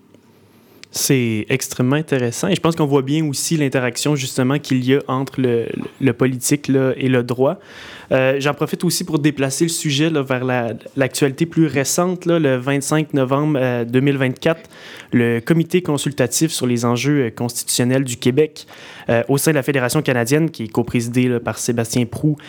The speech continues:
et Guillaume Rousseau, a rendu public, là, son rapport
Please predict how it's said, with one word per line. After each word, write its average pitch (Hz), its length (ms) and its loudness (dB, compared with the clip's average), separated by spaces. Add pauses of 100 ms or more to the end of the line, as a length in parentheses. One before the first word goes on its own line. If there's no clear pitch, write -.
(240)
et 143 260 2
Guillaume 123 320 0
Rousseau, 165 680 2
a 170 80 4
rendu 143 340 -2
public, 143 380 0
là, 139 80 2
son 131 180 0
rapport 127 540 0